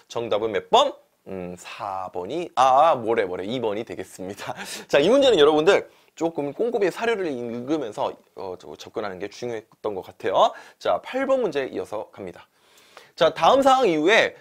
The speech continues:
전개된 사실이라고 했습니다. 자, 역시 스토리를 물어보는 문제. 이번 육십칠 회에서 또 많이 이런 문제가 나왔는데, 자, 해공왕이다. 자, 왕과 왕비는 와-,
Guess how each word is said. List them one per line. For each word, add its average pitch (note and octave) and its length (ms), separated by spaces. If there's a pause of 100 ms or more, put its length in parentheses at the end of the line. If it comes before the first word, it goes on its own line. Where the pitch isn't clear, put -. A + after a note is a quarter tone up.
(120)
전개된 E3+ 1000
사실이라고 D#3 760
했습니다. G2 420
자, F#2 340
역시 A#2 280
스토리를 F#3 640
물어보는 A2+ 380
문제. G2+ 280 (340)
이번 A#2+ 280
육십칠 D3+ 360
회에서 D#3 200
또 A2+ 140
많이 G#2+ 260
이런 G#2 140
문제가 G2+ 200
나왔는데, G2 480 (300)
자, - 100 (880)
해공왕이다. E3+ 640 (340)
자, - 120
왕과 F3+ 360
왕비는 E3 360
와-, A2 80